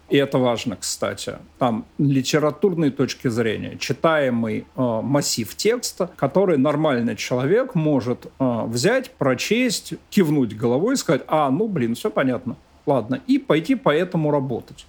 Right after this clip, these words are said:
Исходя из нее принимать решения, опираясь на нее проектировать коммуникации, опираясь на нее проектировать ценовую матрицу, делать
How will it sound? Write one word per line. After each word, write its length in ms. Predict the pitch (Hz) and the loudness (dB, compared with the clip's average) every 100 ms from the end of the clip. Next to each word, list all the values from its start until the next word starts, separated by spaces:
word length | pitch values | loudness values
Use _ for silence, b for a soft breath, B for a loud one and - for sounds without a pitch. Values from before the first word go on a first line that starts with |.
| - | -4
Исходя 480 | 139 117 165 160 269 | -2 0 2 4 2
из 200 | 262 175 | 2 2
нее 220 | 175 226 | 2 2
принимать 540 | 180 170 160 214 254 | 2 2 2 2 2
решения, 760 | 214 214 - 170 156 139 135 127 | 2 0 0 2 2 2 2 0
опираясь 680 | 120 131 170 240 277 233 - | -2 0 2 2 2 0 0
на 160 | 170 | 2
нее 340 | 160 170 240 277 | 2 2 0 -2
проектировать 800 | - 175 156 - 247 262 240 185 | 0 0 0 -2 -2 0 -2 -4
коммуникации, 1040 | - 208 196 190 185 147 131 120 - 120 | -4 0 0 -2 0 0 0 -2 -4 -2
опираясь 560 | 113 120 180 262 214 - | -2 0 0 0 -2 -2
на 60 | |
нее 240 | 185 190 226 | 0 0 0
проектировать 760 | 196 175 160 - 214 220 202 | 0 0 0 0 0 2 -2
ценовую 480 | - 165 156 208 214 | -2 0 0 2 0
матрицу, 760 | 151 135 117 120 - - - 131 | 2 0 0 -4 -6 -8 -8 -6
делать 480 | 135 226 240 214 | 2 2 4 0